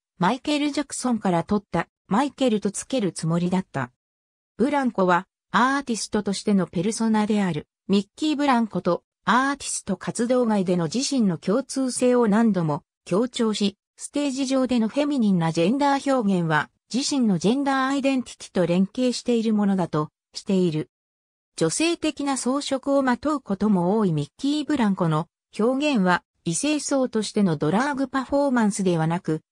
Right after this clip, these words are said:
自身のジェンダー探求の一部だとしており、ステージ上での表現が時期によって違うのも、自身における変化の表れだとしている。もともと自身のことをゲイだと認識していたが、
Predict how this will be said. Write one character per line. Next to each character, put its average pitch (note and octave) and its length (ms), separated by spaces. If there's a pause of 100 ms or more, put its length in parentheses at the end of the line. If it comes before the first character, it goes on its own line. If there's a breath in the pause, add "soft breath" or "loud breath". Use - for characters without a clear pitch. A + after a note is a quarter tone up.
(180)
自 C#4 220
身 D#4+ 140
の F3+ 180
ジ F3 140
ェ A#3+ 100
ン C#4+ 80
ダ C4+ 180
ー - 20
探 C4 240
求 G#3 200
の F3 100
一 D#3 260
部 D#4 120
だ G3 160
と D#3+ 100
し - 140
て F3 120
お E3+ 120
り、 C#3+ 200 (220)
ス - 140
テ C#4+ 180
ー - 40
ジ C4+ 120
上 C4 220
で B3 120
の F#3+ 220
表 A#3+ 320
現 G#3 80
が E3 140
時 G3 160
期 B3 120
に F#3+ 140
よ D#3+ 100
っ - 40
て D#3 300 (280 soft breath)
違 F3+ 60
う - 20 (180)
の A3 140
も、 E3+ 180 (280)
自 B3 120
身 D4 200
に F#3+ 200
お E3 100
け F3 180
る E3+ 180 (240)
変 D#4 240
化 G3+ 140
の E3 100 (100)
表 G#3+ 300
れ A#3+ 120
だ A#3 100
と F3+ 120
し - 120
て F3 100
い D#3 160
る。 C#3+ 200 (500)
も F3 140
と D4+ 100
も D#4+ 120
と D#4+ 120
自 D4+ 140
身 D#4+ 280
の G#3 140
こ F#3+ 160
と A3 120
を G3 60
ゲ A3+ 280
イ - 20
だ F#3+ 120
と F3 140
認 F3+ 240
識 C4 260
し - 120
て A3+ 100
い G#3 100
た G#3 160
が、 D#3+ 220